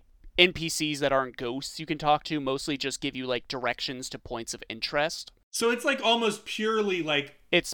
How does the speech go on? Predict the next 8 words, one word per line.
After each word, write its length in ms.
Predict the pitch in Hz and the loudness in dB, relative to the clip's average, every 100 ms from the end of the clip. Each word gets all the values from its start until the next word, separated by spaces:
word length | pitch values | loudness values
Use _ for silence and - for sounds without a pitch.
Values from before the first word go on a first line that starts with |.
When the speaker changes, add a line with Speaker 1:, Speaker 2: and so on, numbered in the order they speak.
| - | 0
Speaker 2:
an 180 | 175 165 | 2 2
experience. 840 | 170 135 - 208 185 165 139 120 | 0 -2 -4 -2 0 0 -2 -2
It's 80 | 190 | 4
Speaker 1:
Yeah. 180 | 165 117 | 8 8
Speaker 2:
almost 240 | 110 - | 6 0
purely 360 | - 208 165 165 | -6 -4 0 2
audio 380 | 147 160 165 151 | 2 4 2 0
visual. 840 | 139 151 143 151 147 143 135 135 | 2 2 2 -4 -4 -4 -4 -8